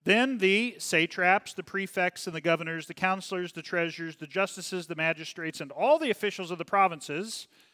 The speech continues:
gathered for the dedication of the image that King Nebuchadnezzar had set up. And they stood before the image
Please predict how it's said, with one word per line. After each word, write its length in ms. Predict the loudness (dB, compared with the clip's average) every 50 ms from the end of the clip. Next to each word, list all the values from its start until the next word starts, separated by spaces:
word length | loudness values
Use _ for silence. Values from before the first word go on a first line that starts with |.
| _ _ _ _ _
gathered 420 | 4 6 6 6 4 2 0 -4 -2
for 180 | 0 0 2
the 120 | 2 2 2
dedication 680 | 2 2 2 2 0 0 0 0 0 -2 -4 -6 -6
of 100 | -6 -6
the 100 | -6 -6
image 600 | -4 -2 -2 0 0 -2 -2 -4 -6 -12 -14 -16 -18 -20 -20 _ _ -4
that 160 | -4 -2 -2
King 180 | -2 -2 -2 0
Nebuchadnezzar 560 | 0 0 0 -2 -4 -6 -6 -6 -6 -6 -6
had 180 | -4 -4 -4 -2
set 260 | -2 0 0 2 4
up. 320 | 4 2 2 0 -4 -20 -20 _ _ _ _ _ _ _ _ _ _ _ _ -6
And 160 | -4 0 4
they 120 | 4 4
stood 380 | 2 0 -4 -4 -2 -2 -2 0
before 360 | -2 -4 -2 0 2 2 2
the 180 | 2 0 -2 -2
image 600 | -2 0 2 2 2 2 0 -2 -10 -10 -10 -12